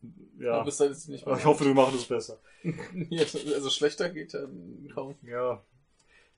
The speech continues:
Speaker 1: Naja, gut, weiter.
Speaker 2: Äh, wo, äh,
Speaker 1: Diese
Speaker 2: kein
Speaker 1: ganzen Leute haben
Speaker 2: ja.
Speaker 1: natürlich keinen Schutzanspruch in Deutschland.
Speaker 2: Ja.
Speaker 1: Ja, ja, hm. Äh,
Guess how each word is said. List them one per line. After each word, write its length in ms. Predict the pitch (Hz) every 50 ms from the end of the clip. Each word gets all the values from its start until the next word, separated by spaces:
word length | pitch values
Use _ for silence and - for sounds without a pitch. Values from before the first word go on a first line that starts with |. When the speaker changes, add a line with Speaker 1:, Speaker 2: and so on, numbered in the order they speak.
| _ _
Speaker 1:
Naja, 260 | - 147 175 208 180
gut, 240 | 160 139 127 - -
weiter. 340 | 135 127 120 117 104 101 - - _ _ _ _ _ _ _ _ _ _ _ _ _ _ _ _ _ _ _ _ _ _ _ _
Speaker 2:
Äh, 80 | - 151 160 165 160 156 147 165 175 175 170
wo, 340 | 151 147 165 165 156 139 135 131 143 151 160 151 151 151 156 160 160 160 160 147 143 143 143 147 147 - - - -
äh, 160 | 160 156 160 170 165 - _
Speaker 1:
Diese 180 | 165 202 233 208
Speaker 2:
kein 80 | -
Speaker 1:
ganzen 300 | 214 226 196 160 - 165
Leute 220 | 185 202 202 175 160
haben 80 | 147
Speaker 2:
ja. 60 | 147
Speaker 1:
natürlich 200 | 131 143 135 -
keinen 240 | - - - 233 233
Schutzanspruch 580 | - 202 208 208 - 156 156 156 - 170 160 160
in 80 | 151
Deutschland. 500 | 143 165 165 - - 165 165 170 - - -
Speaker 2:
Ja. 240 | 151 143 139 139 - - _ _ _ _ _ _ _ _ _
Speaker 1:
Ja, 500 | 139 139 139 143 143 139 127 120 - - _ 165 151
ja, 300 | 123 123 123 127 123 123 107
hm. 340 | 104 127 131 127 123 113 104 - _ _ _ _ _ _ _ _ _ -
Äh, 320 | - 147 135 135 131 127